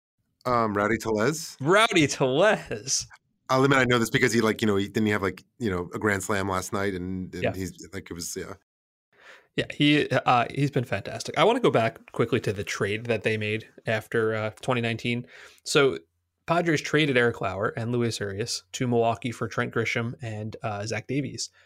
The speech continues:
Speaker 2: And for a minute, it seemed like San Diego had gotten a total steal, right? Like, as we said, Lauer was not performing, uh, Luis Urias was not hitting at all, and Grisham kinda looked like he was gonna be a breakout star, and he's not quite that. I th-, he's a good,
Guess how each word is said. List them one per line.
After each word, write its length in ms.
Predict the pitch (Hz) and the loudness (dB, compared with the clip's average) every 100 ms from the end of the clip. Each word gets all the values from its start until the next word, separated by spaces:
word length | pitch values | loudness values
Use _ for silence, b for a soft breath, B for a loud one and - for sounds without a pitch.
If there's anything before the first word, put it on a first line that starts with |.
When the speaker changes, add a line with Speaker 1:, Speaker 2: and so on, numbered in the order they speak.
| b b _ | b b _
Speaker 2:
And 220 | 135 135 - | -2 -2 0
for 240 | 156 143 | 4 4
a 60 | 139 | 4
minute, 260 | 190 151 127 | 4 4 2
it 100 | 113 | -2
seemed 260 | - 143 | 0 0
like 160 | 139 120 | 2 0
San 220 | - 117 | 0 -2
Diego 340 | 110 117 117 107 | 0 -2 0 -2
had 140 | 107 | -2
gotten 240 | 113 107 | -2 -4
a 40 | 101 | -6
total 280 | - 131 107 | 0 2 2
steal, 380 | - 104 - - | -2 -6 -10 -2
right? 180 | 117 120 | 2 2
Like, 160 | 113 107 | 2 -2
as 160 | 107 | -2
we 60 | 117 | 2
said, 220 | - 135 | 2 4
Lauer 380 | 117 123 120 113 | 4 6 4 4
was 220 | 110 - | 0 -4
not 180 | 98 - | -8 -8
performing, 540 | 117 202 185 160 135 B B B B 113 | 0 4 4 4 2 B B B B -6
uh, 200 | 104 104 | -4 -2
Luis 180 | 113 110 | -2 0
Urias 440 | 110 113 110 - - | 2 2 2 0 -4
was 140 | 113 | -6
not 160 | 104 101 | -6 -2
hitting 240 | 143 156 | 2 4
at 80 | 143 | 4
all, 220 | 131 127 | 4 2
and 180 | - 107 | 0 -2
Grisham 500 | 139 147 151 135 120 b b b - - 123 | 0 2 0 0 -4 b b b -18 -16 -8
kinda 200 | - 143 | -2 2
looked 180 | 139 - | 2 0
like 180 | 117 - | -2 -2
he 80 | |
was 100 | 120 | -2
gonna 160 | 123 120 | 0 0
be 100 | 113 | -2
a 60 | 107 | -2
breakout 480 | 113 110 113 101 | 0 0 -2 -4
star, 380 | - - 123 113 | -6 -2 0 0
and 100 | 117 | -2
he's 100 | 123 | 2
not 180 | 185 - | 0 2
quite 280 | - 113 104 | 2 2 0
that. 180 | 101 117 | -2 -2
I 100 | 127 | -2
th-, 180 | - - | -6 -6
he's 200 | 143 139 | -4 0
a 40 | |
good, 220 | 123 131 | 2 2